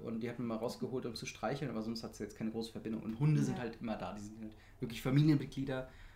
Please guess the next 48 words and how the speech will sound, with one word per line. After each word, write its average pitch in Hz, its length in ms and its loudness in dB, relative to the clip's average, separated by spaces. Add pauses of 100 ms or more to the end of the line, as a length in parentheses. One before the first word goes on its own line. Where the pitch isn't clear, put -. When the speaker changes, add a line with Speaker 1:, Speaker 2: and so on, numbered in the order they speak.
(120)
Speaker 1:
Und 123 60 -4
ich 120 80 0
Speaker 2:
Ja. 110 60 0
Speaker 1:
glaub, 131 260 4
wenn, 117 420 0
äh, 117 260 -4
unser 127 240 0
Familienhund 120 520 -4
sterben 107 500 -4 (200)
würde, 107 420 -4 (100)
Gott 127 140 -6
sei, 135 140 -6
Gott 147 120 -2
sei 160 80 -2
Dank 127 140 -2
ist 127 140 -8
der 117 80 -2
noch 113 100 -6
relativ 127 360 -4
jung 131 160 -2
mit 127 100 -8
seinen, - 460 -8 (100)
ich - 100 -20
glaub, 165 140 -12 (300)
fünf, 202 260 -4
sechs - 400 -12
Jahren, 190 380 -6 (200)
Speaker 2:
Ja. 226 280 -4 (240)
Speaker 1:
ähm, 139 720 4 (320)
hat 143 140 0
er 143 80 6
hoffentlich 127 240 0
noch 113 80 0
ein 110 80 2
paar 113 140 -4
gute 110 180 -4
Jahre 107 280 -4
vor 107 120 -4
Speaker 2:
Ja. 165 80 -2
Speaker 1:
sich. 160 180 -8 (960)
Speaker 2:
Bestimmt. 196 580 2 (360)
Gehe 139 120 -2
Speaker 1:
Ja. 196 100 4
Speaker 2:
ich - 40 0
sehr 190 180 -2
stark - 260 -6
von 165 180 -8
aus. 165 240 -8